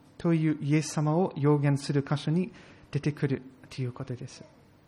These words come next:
そして、聖なるものという表現は、この時代、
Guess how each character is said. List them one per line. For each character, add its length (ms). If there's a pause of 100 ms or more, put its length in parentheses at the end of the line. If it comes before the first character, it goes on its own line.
(1900)
そ 140
し 120
て、 220
聖 320
な 120
る 100
も 140
の 140 (420)
と 140
い 120
う 40
表 440
現 140
は、 160 (640)
こ 120
の 140
時 160
代、 280